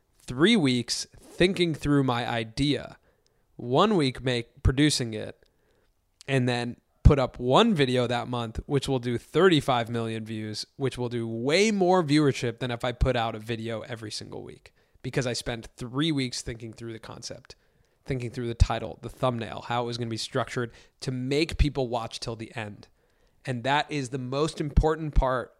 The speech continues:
of content creation on YouTube today is, are you making people watch till the end?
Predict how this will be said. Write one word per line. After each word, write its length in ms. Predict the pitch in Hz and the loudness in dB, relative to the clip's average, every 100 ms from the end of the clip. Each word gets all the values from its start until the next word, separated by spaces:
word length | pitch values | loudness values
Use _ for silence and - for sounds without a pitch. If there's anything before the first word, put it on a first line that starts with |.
| - | -10
of 220 | 123 - | -10 -6
content 380 | 143 131 135 120 | -4 -2 -4 -4
creation 340 | 117 117 120 | -6 -6 -8
on 120 | 110 | -8
YouTube 340 | 107 110 113 107 | -8 -10 -12 -12
today 420 | 110 113 120 90 _ _ _ _ _ _ _ | -8 -4 -4 -6 _ _ _ _ _ _ _
is, 280 | 127 110 - _ _ _ _ _ - | -8 -8 -12 _ _ _ _ _ 0
are 120 | 139 | 2
you 160 | 151 170 | 2 2
making 360 | 143 143 135 | 2 0 -2
people 260 | 135 131 120 | -2 -2 0
watch 240 | 113 113 | 0 -2
till 140 | - 107 | -8 -8
the 120 | 101 | -10
end? 240 | - - | -12 -18